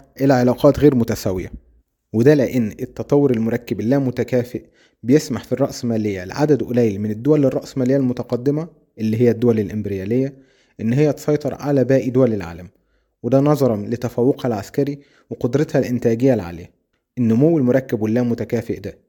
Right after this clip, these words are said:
في ظل الإمبريالية بيزود التنافس العسكري،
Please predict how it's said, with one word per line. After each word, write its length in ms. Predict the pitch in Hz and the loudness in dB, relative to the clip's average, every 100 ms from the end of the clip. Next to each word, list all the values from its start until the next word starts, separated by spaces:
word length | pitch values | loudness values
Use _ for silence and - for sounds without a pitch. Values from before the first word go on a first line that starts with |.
| _ | _
في 120 | - | -4
ظل 240 | 113 127 139 | 2 2 2
الإمبريالية 840 | 117 113 98 98 95 110 123 127 - _ _ - | 0 -4 -4 -6 -4 -2 -2 -4 -12 _ _ -2
بيزود 560 | 117 113 135 151 151 | 0 4 4 4 2
التنافس 540 | 104 - 120 123 123 - | 0 -8 -6 -4 -6 -8
العسكري، 460 | 95 - - - | -12 -14 -18 -18